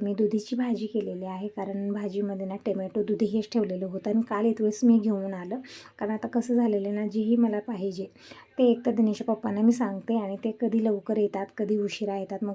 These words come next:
त्यावेळेत दुकान बंद होतं, म्हणजे तिची भाजीचं मार्केट आहे, थोडंसं लेट आलं तर सगळं बंद होतं आणि भेटत नाही. तर काल मी गेलेले होते शॉपिंगला, तर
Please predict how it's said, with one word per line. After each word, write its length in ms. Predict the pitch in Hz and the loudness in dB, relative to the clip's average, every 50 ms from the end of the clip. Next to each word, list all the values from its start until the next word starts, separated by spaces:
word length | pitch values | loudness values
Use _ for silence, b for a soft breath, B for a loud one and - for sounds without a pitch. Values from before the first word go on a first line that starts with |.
| - | -4
त्यावेळेत 300 | - 196 190 196 196 - - | -6 -4 -4 -4 -4 -4 -4
दुकान 380 | 214 226 220 214 196 196 202 202 | -2 -2 -2 -2 -2 -2 -2 -2
बंद 240 | 208 202 202 202 | -2 -2 -2 -2
होतं, 160 | 202 202 - 208 | -2 -4 -4 -4
म्हणजे 200 | 214 202 190 196 | -4 -4 -4 -6
तिची 220 | - - 208 190 220 | -8 -8 -6 -6 -4
भाजीचं 380 | 208 208 208 175 - - 214 | -4 -4 -6 -8 -8 -8 -6
मार्केट 380 | 208 190 185 185 - 208 190 - | -6 -6 -8 -10 -12 -12 -10 -8
आहे, 220 | 196 185 185 233 240 240 B B B B B B | -8 -4 -4 -4 -4 -4 B B B B B B
थोडंसं 280 | - 277 262 262 277 254 | 2 2 4 4 4 4
लेट 220 | 247 240 240 240 | 4 4 4 2
आलं 180 | 220 214 202 226 | 0 0 -2 -4
तर 60 | 208 | -4
सगळं 260 | - 240 214 208 208 196 | -2 -2 0 0 0 0
बंद 200 | 214 202 202 196 | 0 -2 -2 -2
होतं 200 | 196 190 180 208 | -4 -4 -4 -4
आणि 120 | 202 202 202 | -4 -2 0
भेटत 380 | 214 220 214 208 - 185 - | 2 2 0 0 -2 -4 -6
नाही. 280 | 196 185 185 190 214 240 247 B B B B B B - | -6 -6 -6 -4 -4 -6 -6 B B B B B B -4
तर 60 | 226 | -4
काल 260 | 240 - 226 220 220 | -2 0 0 2 4
मी 140 | 226 240 247 | 6 8 8
गेलेले 260 | 240 240 226 208 208 | 8 6 6 4 4
होते 160 | 220 214 226 | 4 2 2
शॉपिंगला, 500 | 220 - 233 208 208 214 202 202 196 196 | 0 0 0 -2 -2 -2 -4 -4 -4 -4
तर 120 | 196 - | -4 -4